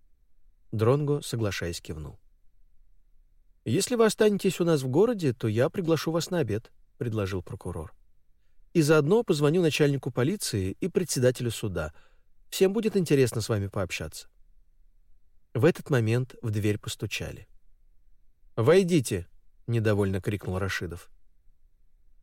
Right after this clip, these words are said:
Вошел мужчина лет тридцати пяти, одетый в темно-синий костюм. Он был рыжеволосый, что встречалось довольно редко в этих краях.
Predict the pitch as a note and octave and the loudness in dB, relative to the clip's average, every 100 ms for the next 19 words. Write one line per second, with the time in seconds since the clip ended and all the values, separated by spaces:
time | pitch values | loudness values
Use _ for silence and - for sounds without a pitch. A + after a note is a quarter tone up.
0 | - - A#2+ A#2+ F3+ D#3+ - D#3+ C3+ B2+ | -16 -2 0 4 4 4 2 2 2 4
1 | B2+ - B2 - B2 C#3+ D#3+ - - E2 | 2 0 -4 -4 -6 -4 -4 -6 -8 -8
2 | - F#2 G2+ F#2 F#2 - G2+ G2 - G#2+ | -6 -4 -4 -4 -8 -6 -6 -6 -8 -8
3 | G2+ A#2 - - D#2 D2 - - - - | -8 -8 -10 -12 -14 -14 -20 -20 -20 -20
4 | - _ - A#2 A2 A2+ A#2+ A#2 A#2 G#2+ | -20 _ -2 0 2 2 2 2 2 2
5 | G#2 A2+ D#3 - F2+ D#2+ - - - A#2 | 2 4 2 2 -6 -8 -16 -16 -6 -4
6 | - A#2 - A2+ G#2 A2 A2 A2 A#2+ C3 | -2 -2 0 0 2 2 2 2 2 0
7 | - F2+ E2 - - - E2+ D#2+ - | 0 -8 -10 -12 -14 -10 -10 -10 -14